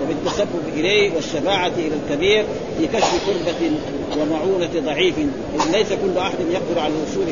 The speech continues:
إلى الرئيس ولا التمكن منه ليرج عليه، أو يوضح له مراده وليعرف حاله، وإلا فقد كان صلى الله عليه وسلم لا يحتجب، قال عياض: "ولا يستثنى من الوجوه التي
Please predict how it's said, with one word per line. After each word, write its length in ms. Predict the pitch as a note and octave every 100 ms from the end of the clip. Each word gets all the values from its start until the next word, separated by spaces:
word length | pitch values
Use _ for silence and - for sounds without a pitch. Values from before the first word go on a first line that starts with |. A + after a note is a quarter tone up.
| D#3+
إلى 80 |
الرئيس 420 | D3 D3 D#3 G#3+ G3+ - - D#3
ولا 120 | E3 E3+
التمكن 540 | - E3 - F#3+ E3
منه 240 | F#3 E3+
ليرج 380 | D#3+ F3+ F3+ D3+
عليه، 340 | D3+ D3 E3+ C#3+ - - - - - C#3+
أو 360 | C#3+ C3+ D3+ D#3+
يوضح 300 | F#3 E3 D#3+
له 120 | D#3+ D#3+ D3+
مراده 240 | F3+ G3+
وليعرف 580 | F3+ E3 F#3 E3 D3+ C#3
حاله، 200 | D#3 B2+ A#2 - - D#3+
وإلا 240 | F#3 E3+
فقد 180 | C#3+ - E3
كان 120 | F#3+
صلى 400 | E3 - D3 D3
الله 220 | D#3 F3
عليه 140 | D3 C#3+
وسلم 400 | C3+ F#3+ D3 D3
لا 100 | F3+
يحتجب، 460 | D#3+ B2 E3+ G3+ F3+ -
قال 140 | F3
عياض: 260 | D#3 D#3 F#3+ E3
"ولا 120 | F3
يستثنى 520 | F3 - F#3 F3 E3 D3 - - -
من 340 | D3 D3 C#3+ C#3+
الوجوه 400 | C#3+ D3 D3 E3+ - - -
التي 140 | D#3